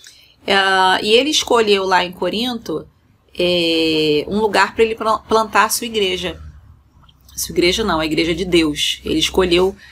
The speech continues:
lá em Corinto um lugar pra plantar a igreja de Deus. Mas ele não escolheu e-, essa área de Corinto por acaso, né? Ali em Corinto havia uma região portuária,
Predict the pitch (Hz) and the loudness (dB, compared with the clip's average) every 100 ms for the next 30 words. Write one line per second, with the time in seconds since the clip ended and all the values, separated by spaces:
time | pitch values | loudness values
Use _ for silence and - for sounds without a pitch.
0 | - _ 180 175 170 196 190 180 196 208 | -20 _ 2 2 0 -6 -6 -8 -10 -8
1 | 208 196 180 196 - 208 196 196 196 180 | -8 -2 0 0 -2 -10 -6 -6 -2 0
2 | 190 190 185 196 208 190 226 180 160 151 | 0 0 -2 0 -2 -4 -2 -2 0 -2
3 | - - - - - - - - - - | -6 -8 -12 -20 -20 -20 -20 -20 -20 -20
4 | - - - - - 370 370 359 359 - | -20 -20 -20 -10 2 6 6 6 0 2
5 | 302 262 285 311 - - - - 226 226 | 2 4 2 2 -4 -8 -8 -2 -2 0
6 | 135 - 208 - 196 214 202 175 180 202 | -2 0 0 2 2 2 0 -4 -4 -2
7 | 185 180 190 - 165 139 - _ 180 170 | -2 -4 -10 -8 -8 -8 -16 _ 0 0
8 | 156 165 156 - - - 170 170 - 180 | 0 -4 -4 -6 -14 -12 -4 -4 0 0
9 | 180 226 277 185 - _ _ _ _ - | 0 0 0 0 -4 _ _ _ _ -8
10 | 180 - 175 190 240 - 156 - 170 175 | -6 -4 -4 -4 -6 -4 -4 0 -2 0
11 | 208 214 214 180 190 202 214 202 208 - | -2 2 2 2 0 -2 -2 -4 -6 0
12 | 240 175 175 147 | 2 2 0 -6